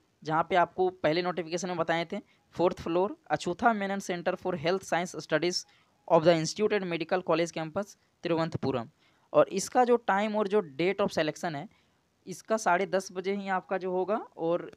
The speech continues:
ये जो है, ये वो छः तारीख को था, ये दस नवंबर को है, दस नवंबर दो हज़ार बीस को, ये ध्यान में आपको रखना है।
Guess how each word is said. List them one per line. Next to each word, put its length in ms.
ये 200
जो 180
है, 180
ये 100
वो 220
छः 220
तारीख 280
को 120
था, 160
ये 160
दस 480
नवंबर 340
को 200
है, 160
दस 260
नवंबर 240
दो 100
हज़ार 180
बीस 140
को, 100
ये 100
ध्यान 300
में 80
आपको 220
रखना 260
है। 80